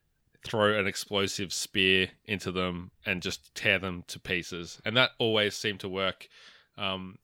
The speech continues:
if they had weapons like the Thunder Jaw or something like that, you know, you could do the, the tear shot bow and, like, knock off their, their weapons so that they either can't use them or I might get to pick it up and take a few pot shots at them.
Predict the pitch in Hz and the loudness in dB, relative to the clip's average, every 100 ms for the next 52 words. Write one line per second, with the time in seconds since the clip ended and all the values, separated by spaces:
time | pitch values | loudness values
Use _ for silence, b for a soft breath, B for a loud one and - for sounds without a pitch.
0 | - 120 135 123 123 107 - 107 110 127 | -12 2 2 6 4 4 -6 0 0 0
1 | 131 120 107 101 - 101 95 104 95 95 | -4 -4 -4 -4 -4 -2 -2 -4 -4 -8
2 | 92 101 95 95 95 - 98 95 92 98 | -8 -6 -2 -2 -4 -6 -6 -8 -6 -4
3 | 92 92 92 90 90 90 - 85 B B | -2 -4 -4 -4 -4 -8 -10 -12 B B
4 | B _ 104 92 82 _ - 87 _ _ | B _ -6 -6 -10 _ -8 -8 _ _
5 | - 95 95 - 98 - _ _ _ - | 2 4 4 4 2 0 _ _ _ -20
6 | _ 98 95 95 92 90 90 98 95 - | _ 2 4 2 0 0 -4 2 2 4
7 | 95 92 - 95 87 - 95 92 92 98 | 0 0 -2 0 0 -2 -2 2 0 0
8 | 90 90 - 92 82 92 85 - 104 87 | -6 -8 -4 -4 -2 -2 -4 0 0 0
9 | - 107 90 95 104 95 107 101 101 92 | 0 2 2 2 2 2 0 0 -2 -2
10 | 90 90 95 85 - 87 - - 90 90 | 0 0 -2 -4 -6 -10 -12 -10 -4 -4
11 | - 87 87 B B B B B - 104 | -4 -10 -10 B B B B B -4 -4
12 | - - 101 - 98 87 104 92 - 92 | -2 -2 -2 0 0 0 -2 0 0 -2
13 | 110 107 | -2 -4